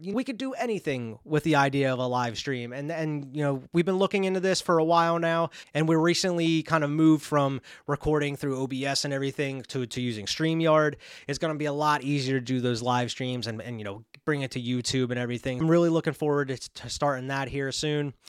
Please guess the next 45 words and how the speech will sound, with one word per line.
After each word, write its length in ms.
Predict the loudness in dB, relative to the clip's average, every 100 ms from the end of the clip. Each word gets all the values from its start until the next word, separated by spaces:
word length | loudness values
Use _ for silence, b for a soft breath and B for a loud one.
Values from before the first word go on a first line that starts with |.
| B -2
And 120 | 2
also 280 | 4 4 2
just 200 | 2 -2
some 120 | 0
more 180 | 2 2
lists 320 | 0 -2 -2
in 100 | -2
general. 360 | -2 -2 -2 -4
I'm 120 | -2
looking 220 | -2 0
to 60 | -4
do 140 | -4
some 180 | -2 0
rankings, 440 | 0 0 -4 -6
some 200 | -8 -6
lists 300 | -4 -4 -8 B B B B
going 260 | 0 0 -2
forward 400 | -2 2 4 4
as 160 | 2
well. 360 | 4 6 6 6
I 160 | 4 0
haven't 240 | 0 0
done 240 | -2 -2
really 300 | 0 0 0
any, 240 | -4 -6 -6
uh, 260 | -6 -6 -10 B B B
any 100 | -6
Cinema 280 | -2 -2 -2
Trip 260 | -2 -4 -2
trailer 380 | 0 2 2
reviews, 680 | 2 2 4 4 4 2 -4 b b -2
at, 120 | 0
uh, 300 | 0 -2 -2
Cinema 260 | -2 -2
Trip 240 | 0 -4 -2
previews 560 | -2 0 4 4 4
at 80 | 2
all. 180 | 4 2
I'm, 180 | 0 -4
I 140 | -6 -2
gotta 200 | -2 -2
get 160 | -4
back 260 | -2 -2 -2
in 140 | -4
the, 260 | -2 -2